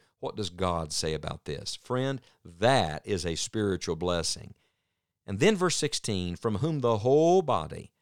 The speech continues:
fitly joined together and compacted by that which every joint supplieth, according to the effectual working in the measure of every part, maketh increase of the body unto the edifying of itself in love." I'll tell you, one of the spiritual blessings of Christ in the church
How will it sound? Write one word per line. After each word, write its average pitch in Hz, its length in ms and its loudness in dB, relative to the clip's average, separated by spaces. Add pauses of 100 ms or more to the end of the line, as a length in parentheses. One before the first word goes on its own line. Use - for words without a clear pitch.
(500)
fitly 196 460 2
joined 151 300 2
together 95 420 2
and 95 100 -2
compacted 135 560 -4
by 107 140 2
that 107 200 0
which 98 200 -2
every 120 240 2
joint 110 380 -2
supplieth, - 640 -6 (560)
according 139 420 4
to 127 60 -2
the 107 100 2
effectual 127 500 2
working 131 420 0
in 110 100 0
the 98 60 0
measure 120 360 2
of 98 80 -2
every 127 240 2
part, 92 400 -2
maketh 101 380 -4
increase 120 560 -2
of 87 80 -4
the 90 100 -4
body 95 400 0
unto 90 220 -8
the 82 180 -8
edifying 120 640 -6
of 87 120 -10
itself 107 600 -4 (640)
in 98 120 -4
love." 82 460 -4 (220)
I'll 131 100 -4
tell 170 120 -2
you, 156 80 0
one 151 120 4
of 147 60 0
the 107 60 2
spiritual 104 400 0
blessings 104 540 -2 (360)
of - 120 -18
Christ 107 380 2
in 101 80 -2
the 95 60 -4
church 117 440 2